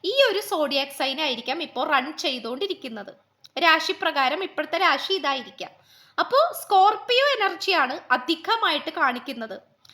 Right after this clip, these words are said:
എന്ന് കരുതിയിട്ട് ഈ സോഡിയാക് സൈൻ അല്ലാത്ത ആൾക്കാരുടെ റീഡിംഗ് അല്ല ഇത് എന്നല്ല പറഞ്ഞു വരുന്നത്.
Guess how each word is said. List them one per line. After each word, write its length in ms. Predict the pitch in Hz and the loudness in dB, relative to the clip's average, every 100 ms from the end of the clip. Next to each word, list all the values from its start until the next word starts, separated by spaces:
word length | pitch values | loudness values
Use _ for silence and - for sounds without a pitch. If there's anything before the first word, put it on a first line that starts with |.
| _ | _
എന്ന് 200 | 285 349 | -2 0
കരുതിയിട്ട് 640 | 415 453 381 370 370 440 - | 2 0 2 0 0 -2 -2
ഈ 120 | 320 | -4
സോഡിയാക് 500 | 330 403 359 339 330 | -2 -2 0 0 0
സൈൻ 220 | 359 339 359 | -2 0 0
അല്ലാത്ത 440 | 320 311 302 302 | 0 2 2 2
ആൾക്കാരുടെ 480 | 349 339 302 294 311 | 0 2 -2 -2 -2
റീഡിംഗ് 380 | 339 294 285 320 | -2 -4 -2 -2
അല്ല 280 | 285 269 294 | -2 0 0
ഇത് 300 | 302 285 - | -2 -6 -6
എന്നല്ല 380 | 277 294 269 277 | -6 -4 -2 -2
പറഞ്ഞു 280 | 285 240 262 | -2 -4 -8
വരുന്നത്. 400 | 254 214 214 | -10 -10 -10